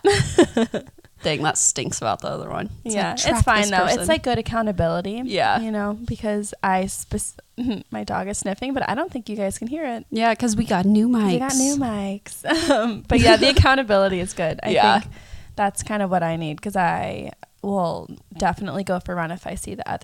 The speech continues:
Speaker 1: someone else is, but,
Speaker 2: Yeah.
Speaker 1: mm, on my own, hmm,
Speaker 2: Yeah.
Speaker 1: not so much.
Speaker 2: I don't know if you guys know, but I used to run. I ran in college,
Speaker 1: Oh,
Speaker 2: cross
Speaker 1: yeah.
Speaker 2: country and
Speaker 1: I
Speaker 2: track.
Speaker 1: told Noah that you should train him.
Speaker 2: Yeah. Um,
Speaker 1: <laughs>
Speaker 2: well,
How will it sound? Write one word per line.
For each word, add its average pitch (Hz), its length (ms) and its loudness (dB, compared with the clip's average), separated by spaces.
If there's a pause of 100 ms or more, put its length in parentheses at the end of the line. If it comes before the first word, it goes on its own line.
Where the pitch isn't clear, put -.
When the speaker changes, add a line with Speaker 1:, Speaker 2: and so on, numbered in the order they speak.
Speaker 1:
someone 190 240 -6
else 180 240 -8
is, 339 240 -8
but, 170 380 -2 (120)
Speaker 2:
Yeah. - 260 0
Speaker 1:
mm, 208 200 -6
on 262 180 -6
my 294 140 -6
own, 277 340 -4
hmm, 226 320 -10 (400)
Speaker 2:
Yeah. 160 200 2
Speaker 1:
not 151 40 4
so 143 60 2
much. - 340 -8 (960)
Speaker 2:
I - 60 -4
don't 277 120 0
know 359 60 4
if 311 100 0
you 240 60 -2
guys 202 220 0
know, 208 220 0
but 165 240 2
I 156 120 4
used 180 540 -4
to - 80 -8
run. 190 340 -2 (140)
I 220 80 -4
ran 208 260 -2
in 196 320 -2 (220)
college, 180 640 -2 (140)
Speaker 1:
Oh, - 20 -20
Speaker 2:
cross 254 160 -2
Speaker 1:
yeah. 262 100 4
Speaker 2:
country 220 300 -2
and 220 80 0
Speaker 1:
I 240 60 2
Speaker 2:
track. 214 240 4
Speaker 1:
told 240 220 0
Noah 196 260 2
that 190 100 -6
you 196 80 -6
should 196 160 -10
train 185 240 -6
him. 196 300 -8 (320)
Speaker 2:
Yeah. 220 200 -4 (200)
Um, 359 460 8
Speaker 1:
<laughs> 370 80 6
Speaker 2:
well, 226 260 8